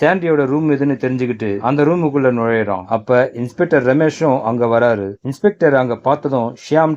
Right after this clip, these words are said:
டக்குன்னு தலையை குனிஞ்சுக்கிறான். ஷியாம் இது ஏதோ பெரிய விவகாரமா இருக்குமோன்னு யோசிக்கும் போது லோரி ஸ்டெஃபனியோட பேக் எடுத்துக்கிட்டு வெளியே வரான். அப்ப அவன் எதிர்க்க வர இன்ஸ்பெக்டர், "இந்த பேக்ல தானே பிளட்ஸ்டோனை வச்சிருக்க, எனக்கு தெரியும்டா,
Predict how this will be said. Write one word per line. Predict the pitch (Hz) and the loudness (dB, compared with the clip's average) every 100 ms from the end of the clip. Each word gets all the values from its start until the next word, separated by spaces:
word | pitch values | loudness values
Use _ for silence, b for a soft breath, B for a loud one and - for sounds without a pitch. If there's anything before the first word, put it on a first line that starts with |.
| - | -2
டக்குன்னு | 131 - 156 | -4 -2 -4
தலையை | 151 131 135 113 | 0 0 0 -2
குனிஞ்சுக்கிறான். | 117 110 104 101 95 95 | -4 -4 -4 -6 -6 -2
ஷியாம் | 143 175 160 170 | 2 2 2 -2
இது | 120 127 | -4 0
ஏதோ | 135 147 170 160 - | 2 4 4 2 -2
பெரிய | 139 160 190 | -4 0 0
விவகாரமா | 151 143 156 156 160 | 4 4 6 4 4
இருக்குமோன்னு | 151 139 139 143 143 | 0 0 -2 0 2
யோசிக்கும் | 135 135 135 131 | 0 -2 -4 -2
போது | 131 120 107 101 | 0 0 0 0
லோரி | 117 175 165 156 160 | 2 2 2 -4 -8
ஸ்டெஃபனியோட | - 139 135 170 160 139 | -10 -6 -2 -2 2 2
பேக் | 117 131 151 | 4 4 4
எடுத்துக்கிட்டு | 135 123 117 120 127 | 0 -2 -2 -2 0
வெளியே | 110 127 | 2 2
வரான். | 110 104 95 | 2 0 0
அப்ப | 123 - | 0 2
அவன் | 147 139 127 | 2 2 0
எதிர்க்க | 143 196 175 | 0 2 2
வர | 147 139 | 4 2
இன்ஸ்பெக்டர், | 131 123 156 139 123 120 - | 0 -2 -2 0 0 -2 -8
"இந்த | 107 123 123 | -8 -2 0
பேக்ல | 110 139 170 151 | 2 4 4 2
தானே | 165 | 2
பிளட்ஸ்டோனை | 160 131 - 160 147 | 0 0 -2 -2 0
வச்சிருக்க, | 127 143 120 | 0 -2 0
எனக்கு | 123 151 117 113 | 2 2 2 -2
தெரியும்டா, | 127 156 147 120 110 107 | -2 0 2 2 2 0